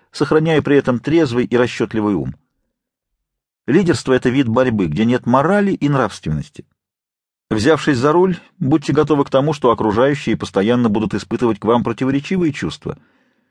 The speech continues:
Вы будете благословенны и прокляты. Это будет странная смесь любви и ненависти, которую обычно испытывает упряжка к бегущему впереди вожаку.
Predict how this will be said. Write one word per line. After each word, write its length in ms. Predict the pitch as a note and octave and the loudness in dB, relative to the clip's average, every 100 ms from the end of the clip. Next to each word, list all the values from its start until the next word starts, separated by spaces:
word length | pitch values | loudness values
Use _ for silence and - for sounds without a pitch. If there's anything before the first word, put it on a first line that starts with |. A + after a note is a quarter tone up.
| - - - | -20 -14 -2
Вы 180 | F#2 | 2
будете 320 | G#2+ A2+ A2 G2 | 2 2 0 0
благословенны 1120 | A2 G#2+ - G#2+ G#2 G#2 A#2+ C3+ D#3+ F3+ G3 _ _ _ _ _ | 2 2 2 2 2 4 2 2 0 -2 -4 _ _ _ _ _
и 120 | G#2+ | -2
прокляты. 800 | A#2 D#3+ G3 A#3 - D#3 - - - _ _ _ _ _ _ _ | 0 2 4 2 0 -6 -6 -12 -14 _ _ _ _ _ _ _
Это 220 | - A2+ D#3+ | -2 0 0
будет 200 | G3 F#3+ | 0 -2
странная 460 | - G#3 G#3 A3 | 0 2 4 2
смесь 400 | G3+ G3+ F#3 F3 | 2 2 2 0
любви 520 | E3+ E3+ C3 D3+ G#3 | 0 0 0 0 0
и 20 | F#3+ | 0
ненависти, 640 | D#3+ F3+ G3 - - A#2+ - _ _ _ _ | 0 0 0 -2 -4 -6 -8 _ _ _ _
которую 440 | C3+ C#3+ C#3+ C3+ | 0 4 4 4
обычно 420 | B2+ B2+ C#3+ A#2 B2 | 2 0 -2 -2 -4
испытывает 480 | - B2 A#2+ A#2+ | -4 -2 2 2
упряжка 440 | A2+ A#2 C3+ C#3+ G#2+ | 2 2 0 0 -2
к 100 | G2 | -4
бегущему 420 | F#2 A#2+ - A2+ | -2 -4 -2 -2
впереди 340 | G2 A#2 G#2 | 0 0 2
вожаку. 440 | G#2 G#2 B2 D2+ | 0 0 -4 -8